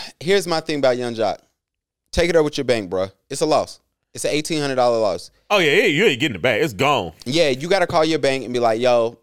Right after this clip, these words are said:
Speaker 1: I need y'all to do whatever, whatever." And it
Speaker 2: I don't
Speaker 1: come back.
Speaker 2: think they can do that because it's, it's, like, in the description, like, yo, like, that's why they be like, "Yo, make sure you know who you sending this to,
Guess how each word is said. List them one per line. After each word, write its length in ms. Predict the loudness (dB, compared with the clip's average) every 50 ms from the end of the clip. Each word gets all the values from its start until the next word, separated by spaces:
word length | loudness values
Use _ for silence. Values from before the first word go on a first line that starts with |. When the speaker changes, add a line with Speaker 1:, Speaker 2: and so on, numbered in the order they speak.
| -6
Speaker 1:
I 100 | -4 -4
need 200 | -2 -4 -2 0 0
y'all 280 | 2 2 2 2 0 -2
to 140 | -4 -10 -10
do 200 | -6 -6 -4 -2
whatever, 320 | -2 0 0 0 0 0
whatever." 540 | -2 -2 0 0 -2 -2 -4 -6 -6 -8 -10 _ _
And 80 | -12 -6
it 80 | -2
Speaker 2:
I 40 | 0 0
don't 60 | 2
Speaker 1:
come 40 | 2
back. 60 | 0
Speaker 2:
think 80 | 0 0
they 80 | -2
can 80 | -2 -2
do 140 | -2 0 0
that 160 | 0 0 0
because 480 | -2 -4 -2 0 2 2 2 0 0 -2
it's, 140 | -2 0 0
it's, 280 | 0 0 0 0 0 2
like, 200 | 0 0 0 -2 -4
in 200 | -4 -2 -2 0
the 400 | 0 0 0 0 -2 -4 -8 -14 -8 -6
description, 540 | -4 -4 0 2 2 2 2 2 0 0
like, 180 | 2 2 2 2
yo, 340 | 2 4 4 4 4 2 0 -2 -2
like, 220 | -2 -2 0 0
that's 180 | 0 0 2 2
why 100 | 2 2
they 80 | 0
be 140 | 0 0 0
like, 160 | 0 0 2
"Yo, 240 | 2 2 2 2 0 -2 -10 -20 _ -4
make 180 | -2 -2 -2 -2
sure 240 | 2 4 4 4 4
you 140 | 4 2 0
know 240 | 2 2 2 4
who 60 | 2 2
you 160 | 2 0 0
sending 320 | 2 2 2 2 4 2
this 160 | 2 0 0 2
to, 260 | 2 2 2 2